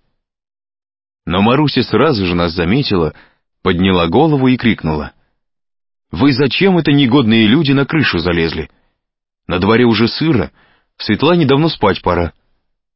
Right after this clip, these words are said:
А вы обрадовались, что меня нет дома и готовы баловать хоть до полуночи».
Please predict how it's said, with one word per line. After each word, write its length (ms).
А 140
вы 120
обрадовались, 560
что 160
меня 200
нет 220
дома 300
и 40
готовы 360
баловать 420
хоть 200
до 100
полуночи». 640